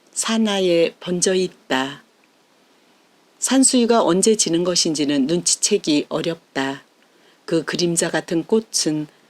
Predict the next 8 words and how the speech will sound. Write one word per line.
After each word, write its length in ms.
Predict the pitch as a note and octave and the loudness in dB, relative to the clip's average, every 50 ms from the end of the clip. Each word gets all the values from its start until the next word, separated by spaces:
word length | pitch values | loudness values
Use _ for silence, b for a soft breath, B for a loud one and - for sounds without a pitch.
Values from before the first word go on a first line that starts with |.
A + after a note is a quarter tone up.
| _ _ _ | _ _ _
다른 380 | - - E3+ F3+ F#3 F#3 F#3 F3+ | -8 -4 -2 0 0 0 2 2
모든 300 | F3 F3+ F#3 G3 F#3 F#3 | 2 2 2 2 0 0
꽃들이 480 | - - A#3+ A#3 - A#3 G3 G3 F#3+ F#3+ | 0 0 -2 0 -2 -2 0 0 0 -2
피어나기 640 | - - - B3 B3 A#3+ A#3 A3+ A3 - G3 F#3+ | -2 -2 -2 0 2 2 0 0 0 0 -2 -2
전에 500 | - - D#3+ D#3 D#3 D3+ D3+ D3+ D3+ D3+ _ _ _ _ _ _ _ | -2 -2 -2 -2 -2 -2 -2 -4 -6 -8 _ _ _ _ _ _ _
노을이 600 | - D3 E3 E3+ E3+ E3+ D#3 E3 D#3+ D#3+ D#3 D3 - | -4 -2 0 2 2 0 0 0 2 2 0 0 0
쓰러지듯이 1000 | - - - A#3 B3 A#3+ A3+ - G#3 F#3+ - - F#3 - - - D4 - - - | -2 -4 -2 0 0 0 0 0 -2 -2 -2 -2 0 0 0 2 2 0 0 -2
문득 540 | - - E3 E3+ E3+ E3+ - - E3 E3 - | -4 -6 -4 -4 -4 -6 -6 -4 -4 -4 -4